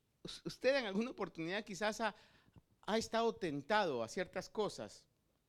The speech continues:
a ciertas cosas. Por ejemplo, por ejemplo, voy a pensar. Llega alguien y le propone algo, le, le da alguna propuesta.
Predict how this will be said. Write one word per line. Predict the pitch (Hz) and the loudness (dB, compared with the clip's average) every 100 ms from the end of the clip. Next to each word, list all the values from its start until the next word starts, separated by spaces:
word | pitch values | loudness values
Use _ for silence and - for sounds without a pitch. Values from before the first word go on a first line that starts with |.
| _ - | _ -12
a | 110 | -4
ciertas | 165 - 170 | -4 -2 -6
cosas. | - 139 107 | -4 -6 -6
Por | - 107 | -8 -8
ejemplo, | - 131 131 127 - - _ _ - | -6 -6 -4 -8 -8 -20 _ _ -2
por | 240 | 0
ejemplo, | 254 254 202 147 | 2 2 2 0
voy | 143 | -2
a | 139 | -2
pensar. | 95 85 - _ _ _ _ _ _ _ _ _ - - - _ - | -6 -10 -18 _ _ _ _ _ _ _ _ _ -20 -20 -20 _ -2
Llega | 170 214 | 2 4
alguien | 220 226 202 | 2 2 0
y | |
le | 156 123 - _ _ | 0 -2 -6 _ _
propone | 170 156 - 190 214 208 | 4 4 4 0 0 -2
algo, | 180 151 - | -4 -8 -10
le, | 143 170 170 | -6 -4 -6
le | 156 190 | -6 -4
da | 247 | -2
alguna | 311 302 285 262 | -2 0 -2 -2
propuesta. | 233 262 254 - | -4 -2 -4 -6